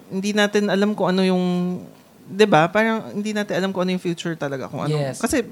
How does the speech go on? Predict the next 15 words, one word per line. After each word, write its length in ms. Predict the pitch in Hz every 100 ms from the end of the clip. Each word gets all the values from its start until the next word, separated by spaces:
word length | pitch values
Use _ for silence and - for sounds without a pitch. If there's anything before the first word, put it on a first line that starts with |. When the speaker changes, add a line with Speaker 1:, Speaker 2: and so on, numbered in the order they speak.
| 107 -
Speaker 1:
kahit 200 | - 214
ano 140 | 214 220
pwede 220 | 185 170
mangyari 440 | 160 156 139 139 139
rin. 140 | - 147 - -
Speaker 2:
Mm. 440 | 160 180 165 143
Speaker 1:
So, 320 | 135 156 156 151
Speaker 2:
Ang 300 | 196 208 214
importante 460 | 214 208 208 190 190
kasi 240 | 185 190
ngayon, 340 | 165 156 156 156
kung 120 | 160
may 140 | 156 151
gusto 240 | 147 156
ka, 320 | 139 120 123